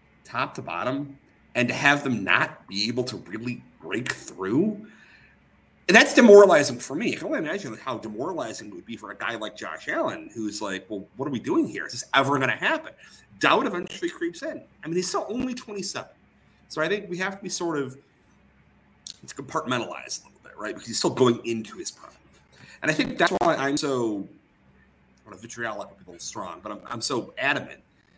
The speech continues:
about getting the right person in there to run the franchise. Because you've got about a five, six-year window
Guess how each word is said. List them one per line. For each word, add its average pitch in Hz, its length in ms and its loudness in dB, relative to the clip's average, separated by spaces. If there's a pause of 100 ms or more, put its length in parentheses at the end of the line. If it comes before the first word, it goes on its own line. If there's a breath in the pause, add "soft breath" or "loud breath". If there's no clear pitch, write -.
(320 soft breath)
about 120 580 2 (880)
getting 156 320 2
the 127 120 -2
right 123 380 -4
person 131 520 -8
in 107 100 -10
there 104 160 -8
to 101 60 -10
run 104 260 -8
the - 60 -12
franchise. - 840 -10 (540 soft breath)
Because 127 800 2 (120)
you've 160 140 -8
got - 60 -2
about 330 180 -2
a - 20 -4
five, 165 400 0
six-year - 520 -4
window 92 480 -8